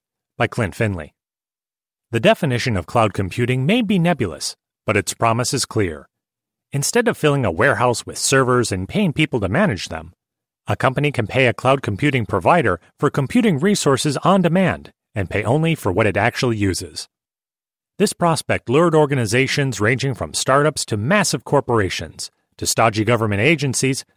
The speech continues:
onto cloud offerings from Amazon, Google, Microsoft, and others. Those now well-established services might save companies from buying and managing physical servers, but they don't quite deliver on the dream of paying only for what you use.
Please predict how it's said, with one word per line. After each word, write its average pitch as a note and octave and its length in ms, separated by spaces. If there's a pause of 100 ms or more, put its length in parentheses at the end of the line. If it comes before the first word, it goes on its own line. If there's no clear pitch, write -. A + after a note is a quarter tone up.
(140)
onto D3+ 180
cloud G3 320
offerings E3+ 440
from E2 240
Amazon, C3 580 (220)
Google, C3 480 (280)
Microsoft, B2+ 600
and D#3 120
others. C3 440 (1000)
Those F3 240
now D#3+ 180
well-established B2 800
services B2 540
might F#3 260
save C3+ 220
companies D#3 420
from E2+ 220
buying B2 400
and F#2 100
managing A#2 400
physical A#2+ 400
servers, E3+ 540 (640)
but C3 100
they C#3+ 100
don't B3+ 240
quite F3+ 220
deliver A#2 360
on G2+ 120
the E2+ 80
dream B2+ 340
of G2+ 140
paying B2+ 260
only D3 340
for - 240
what G2 140
you F2 140
use. F#2+ 500